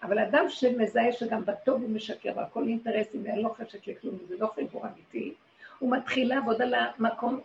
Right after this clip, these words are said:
לראות את האמת שלו, את השקר שלו, ולבקש רחמים.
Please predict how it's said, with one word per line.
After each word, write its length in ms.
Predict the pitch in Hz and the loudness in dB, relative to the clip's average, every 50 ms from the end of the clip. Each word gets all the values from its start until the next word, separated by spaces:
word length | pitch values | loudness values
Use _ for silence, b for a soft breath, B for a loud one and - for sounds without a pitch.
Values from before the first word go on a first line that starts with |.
| - _ - - | -12 _ -2 2
לראות 380 | 220 214 214 208 226 226 - | 4 6 6 6 4 4 2
את 80 | 285 349 - | 2 0 2
האמת 460 | 269 - - 240 233 254 302 453 - | 0 2 2 2 4 6 6 6 4
שלו, 440 | - - 403 349 - - - - - - - - - - - - - - | 6 6 6 6 6 4 2 0 0 -4 -12 -20 -20 -20 -20 -20 -12 -4
את 40 | - | -2
השקר 600 | 233 - - - - - 415 440 - - - - | -2 -2 -2 -2 2 2 2 2 4 2 2 2
שלו, 580 | - - - - - - - - - 381 440 - - - - _ - B B B B B B B | 0 -2 -2 0 2 2 4 4 4 4 2 -2 -8 -20 -20 _ -20 B B B B B B B
ולבקש 560 | 220 220 226 214 233 247 247 285 311 294 302 | 6 6 6 8 6 6 10 10 10 10 10
רחמים. 560 | 302 302 269 - - 277 - 226 214 202 - | 8 8 8 8 6 6 6 6 6 4 4